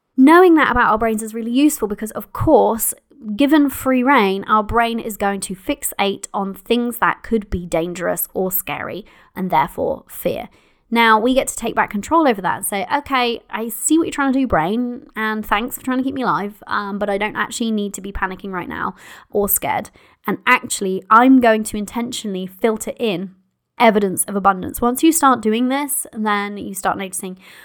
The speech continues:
more and more and more. And what you're doing is you're in that moment raising your abundance and wealth consciousness. I'll give you an example of how this has worked in, in my life. So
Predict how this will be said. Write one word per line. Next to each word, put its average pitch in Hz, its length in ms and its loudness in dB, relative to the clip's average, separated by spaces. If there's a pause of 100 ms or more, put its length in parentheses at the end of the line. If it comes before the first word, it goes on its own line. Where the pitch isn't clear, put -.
(160)
more 214 200 0
and 208 80 -2
more 190 180 -4
and 185 80 -6
more. 202 140 0
And 220 120 -2
what 226 120 -2
you're 202 120 -4
doing 202 260 -2
is 190 100 -10
you're 190 200 -8 (560)
in 240 180 0
that 220 160 -2
moment 220 460 -2
raising 190 600 -6
your 170 480 -4 (220)
abundance 208 640 2
and 190 180 -4
wealth 175 260 4
consciousness. - 720 -4 (460)
I'll 254 60 -6
give 339 120 -2
you 370 60 2
an 330 60 4
example 247 300 0
of 208 80 -2
how 214 120 -2
this 208 140 -8
has 196 120 -12
worked - 260 -2
in, 196 120 -12
in 208 120 -8
my 240 140 -6
life. 190 160 -10
So 220 200 -4